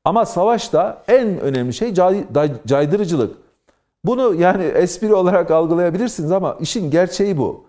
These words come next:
Kimse kimseye gelip nükleer şey kurmaz. Uranyumu bakın, İran, İran'ın nükleer programları,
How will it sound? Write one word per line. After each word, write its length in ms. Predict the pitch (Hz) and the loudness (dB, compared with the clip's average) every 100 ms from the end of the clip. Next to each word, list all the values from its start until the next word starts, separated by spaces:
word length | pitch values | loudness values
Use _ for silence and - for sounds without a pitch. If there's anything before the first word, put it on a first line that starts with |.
| _ | _
Kimse 340 | - 254 - 165 | -6 -6 -4 -4
kimseye 400 | 214 208 175 143 | -4 -2 0 2
gelip 320 | 175 190 135 | 0 -2 -4
nükleer 640 | 160 - 190 165 113 - - - | -6 0 2 2 -2 -12 -20 -6
şey 240 | 196 214 | -4 -4
kurmaz. 340 | 175 165 139 101 | -4 -2 -2 -2
Uranyumu 500 | 143 180 185 170 151 | 0 0 0 -2 0
bakın, 300 | 151 156 180 | 0 0 -4
İran, 400 | 147 160 160 147 - _ _ | 0 0 0 -4 -10 _ _
İran'ın 340 | 131 156 156 | -2 0 0
nükleer 360 | 131 135 165 143 | -4 -2 -2 0
programları, 640 | 147 151 143 139 135 139 | -2 0 0 0 0 0